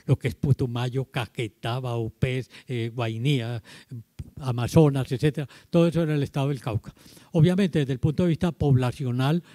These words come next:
no era demasiada la población,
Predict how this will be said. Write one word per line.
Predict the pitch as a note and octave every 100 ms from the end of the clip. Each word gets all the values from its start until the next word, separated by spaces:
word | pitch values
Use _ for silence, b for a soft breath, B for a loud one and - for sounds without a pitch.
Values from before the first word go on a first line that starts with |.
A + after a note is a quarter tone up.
| B
no | D3 C3+ C#3
era | D3 D3+
demasiada | C#3 B2 A2+ D3+ C3+ C3 C#3
la | C#3 B2
población, | - A#2 A2 G#2+ D3+ C3+ C#3